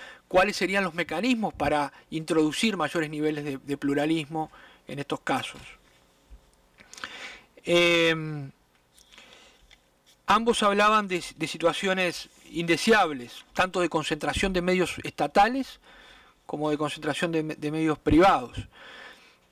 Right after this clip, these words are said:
Eh, recién cuando, cuando se hablaban de algunas cosas, nosotros en el último informe lo hemos reseñado,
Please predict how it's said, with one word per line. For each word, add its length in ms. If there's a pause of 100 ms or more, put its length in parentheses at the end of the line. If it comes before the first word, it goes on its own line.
(600)
Eh, 760
recién 260
cuando, 320
cuando 180
se 100
hablaban 220
de 60
algunas 220
cosas, 320 (960)
nosotros 420
en 80
el 100
último 220
informe 320
lo 60
hemos 160
reseñado, 560